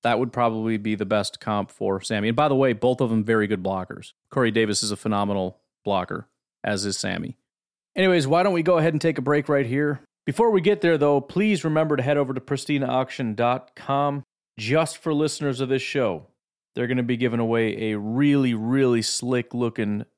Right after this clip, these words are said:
Jordy Nelson Super Bowl trophy that was signed by Jordy Nelson himself. This giveaway is gonna be completely free by our friends over at pristine auction dot com,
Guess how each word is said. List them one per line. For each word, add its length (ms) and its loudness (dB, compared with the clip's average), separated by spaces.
Jordy 400 2
Nelson 500 0
Super 320 -4
Bowl 240 0
trophy 360 -2
that 140 2
was 120 0
signed 600 0
by 200 4
Jordy 260 2
Nelson 360 0
himself. 520 -6
This 100 -12
giveaway 320 0
is 80 -2
gonna 160 -2
be 180 -2
completely 1160 0
free 420 -4
by 180 4
our 120 2
friends 340 -2
over 280 0
at 160 -2
pristine 340 -6
auction 340 -6
dot 220 -4
com, 360 0